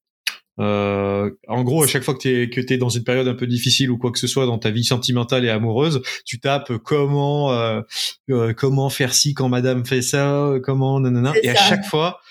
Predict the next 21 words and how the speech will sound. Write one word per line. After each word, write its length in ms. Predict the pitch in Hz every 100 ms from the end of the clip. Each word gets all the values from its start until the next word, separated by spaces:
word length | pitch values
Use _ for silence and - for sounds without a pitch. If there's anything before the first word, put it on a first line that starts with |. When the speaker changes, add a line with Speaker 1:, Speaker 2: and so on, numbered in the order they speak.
| - -
Speaker 1:
Alexandre, 480 | 131 131 143 165 143
il 100 | 127
a 60 |
cette, 420 | 120 - 123 123 127
euh, 420 | 117 113 113 113
spécificité, 720 | - - - - 139 127 143
c'est 180 | 156 123
qu'il 200 | - 127
est 180 | 127 120
à 140 | 98 - _
chaque 300 | - - 180
fois 380 | - 131 131 127 _ -
en 120 | 143
résultat 360 | 143 127 127
de 60 | 127
recherche 460 | 113 - 123 127 -
parce 180 | 113
que 220 | - 127 135 - _ -
toutes 180 | 214
ses 100 | -
vidéos, 540 | 160 143 127 123 139